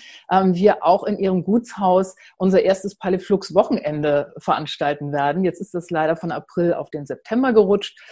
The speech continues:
Da geht es darum, ähm, zwanzig Frauen zusammenzubringen, die von Freitag bis Sonntag miteinander sein wollen, ähm, und Programm erleben, das wir eben auch selbst gestalten.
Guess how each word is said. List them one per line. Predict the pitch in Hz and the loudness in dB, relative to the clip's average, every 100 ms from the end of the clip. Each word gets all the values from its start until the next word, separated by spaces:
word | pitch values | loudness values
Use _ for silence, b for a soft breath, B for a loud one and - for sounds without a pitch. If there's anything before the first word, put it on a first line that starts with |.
| B B | B B
Da | 180 | -2
geht | 170 175 | -2 -4
es | 165 | -4
darum, | 180 165 165 165 160 160 160 | 0 2 2 4 2 0 -4
ähm, | 156 147 151 147 | -4 -4 -6 -10
zwanzig | - 165 160 165 - | -6 -4 -4 -10 -10
Frauen | - 151 160 | -4 -2 -2
zusammenzubringen, | 165 180 160 156 165 - 170 151 170 170 165 | -6 -4 -4 -4 -6 -8 -8 -4 -2 0 -2
die | 160 | -4
von | 180 160 | -4 -6
Freitag | - 160 180 180 | -6 -4 -4 -4
bis | 165 | -6
Sonntag | 165 170 190 165 190 | -4 -2 -2 -2 -2
miteinander | 180 180 175 175 165 | -4 -2 -2 0 0
sein | 160 143 196 208 | 0 -2 0 0
wollen, | 196 202 202 202 b b b | 2 2 0 -4 b b b
ähm, | 180 180 185 - - | 4 4 2 -4 2
und | 185 185 190 - _ _ | 4 4 2 -2 _ _
Programm | - 165 151 190 | -10 0 2 4
erleben, | 202 180 190 196 185 180 | 2 2 2 4 2 2
das | 175 165 - | -2 -4 -2
wir | 175 160 | 0 2
eben | 175 | 0
auch | - 160 | -2 -6
selbst | 165 160 - - - | -4 -4 -6 -16 -8
gestalten. | 170 - 131 131 131 107 | -8 -6 -8 -8 -12 -20